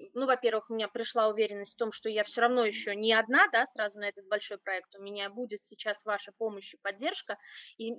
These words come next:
благодаря вашей помощи и поддержке, да, э, благодаря тому, что,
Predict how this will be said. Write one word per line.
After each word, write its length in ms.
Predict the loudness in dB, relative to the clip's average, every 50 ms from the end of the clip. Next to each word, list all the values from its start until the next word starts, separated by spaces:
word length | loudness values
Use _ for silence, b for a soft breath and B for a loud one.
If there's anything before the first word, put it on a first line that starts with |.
| -8 -6
благодаря 800 | -2 -2 0 2 4 4 6 6 6 8 8 8 8 8 8 6
вашей 280 | 4 2 0 -2 -6
помощи 400 | -2 0 0 0 0 -2 -4 -6 -10 _ _
и 40 | -2
поддержке, 640 | -2 -2 -2 0 0 0 0 0 -2 -8 -8 -4
да, 220 | -2 0 0 0 0 _ B B B B B B B B B B -4
э, 260 | -2 2 2 2 2
благодаря 480 | 2 2 2 2 4 4 4 4 4
тому, 260 | 4 4 2 2 0 -4
что, 340 | -4 -2 0 0 0 -2